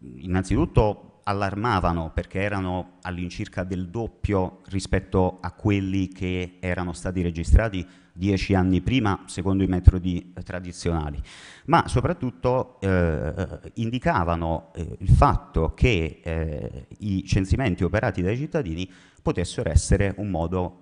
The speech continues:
un metodo, diciamo, alternativo a quelli, a quelli tradizionali. E qui, eh, vorrei anche, eh, portarvi invece quella che è l'esperienza che, ehm, con l'Università di Bari, ma anche con l'Università di Napoli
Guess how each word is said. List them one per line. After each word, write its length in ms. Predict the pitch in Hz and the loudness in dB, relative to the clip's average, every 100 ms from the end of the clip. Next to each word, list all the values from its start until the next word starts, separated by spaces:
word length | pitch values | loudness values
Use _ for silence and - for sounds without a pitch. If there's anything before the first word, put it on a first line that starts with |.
| - | -10
un 100 | 95 | -4
metodo, 480 | 85 78 101 98 90 | -2 -2 -2 0 -2
diciamo, 420 | 71 87 80 - | -2 -6 -6 -6
alternativo 840 | 92 98 104 113 104 - 73 76 - - _ _ | -8 -6 -8 -8 -8 -8 -10 -8 -10 -14 _ _
a 60 | 95 | 2
quelli, 420 | - 85 82 85 - | 6 6 4 -4 -6
a 100 | 90 | 8
quelli 240 | 113 80 | 8 8
tradizionali. 800 | 73 76 73 - 73 - 67 - - _ _ _ _ _ _ - - - - - - | -2 -4 -6 -6 -6 -6 -10 -14 -20 _ _ _ _ _ _ -20 -20 -20 -20 -20 -4
E 220 | 147 151 - - | 0 0 -2 -2
qui, 480 | 185 190 151 - - | 2 2 0 -6 -2
eh, 800 | 107 90 87 82 80 82 80 - | 2 4 2 0 -2 -4 -6 -6
vorrei 440 | - 117 143 127 107 | 0 2 2 2 0
anche, 600 | 131 143 117 117 98 - | -2 -2 0 0 -2 -8
eh, 280 | 98 90 98 | -16 -14 -10
portarvi 480 | - - 123 113 92 | -6 -2 0 2 2
invece 300 | 101 113 92 | 2 0 -2
quella 180 | 110 113 | -12 -14
che 100 | 98 | -14
è 20 | |
l'esperienza 800 | 98 - - 123 98 95 95 87 | -16 -16 -12 -6 -4 2 4 4
che, 460 | 90 90 87 - - | 4 0 0 -4 -10
ehm, 520 | 85 82 80 80 76 - | -6 -4 -4 -6 -8 -4
con 140 | 95 | 0
l'Università 560 | 92 92 92 - 95 120 | 2 2 0 -2 0 0
di 120 | 104 | 0
Bari, 320 | 117 92 80 | 2 2 0
ma 80 | 87 | -2
anche 200 | 104 107 | -2 -4
con 120 | 98 | -2
l'Università 580 | 98 92 92 - 87 90 | 0 0 -2 -4 -4 -2
di 100 | 92 | 0
Napoli 380 | 120 95 82 | 0 0 -2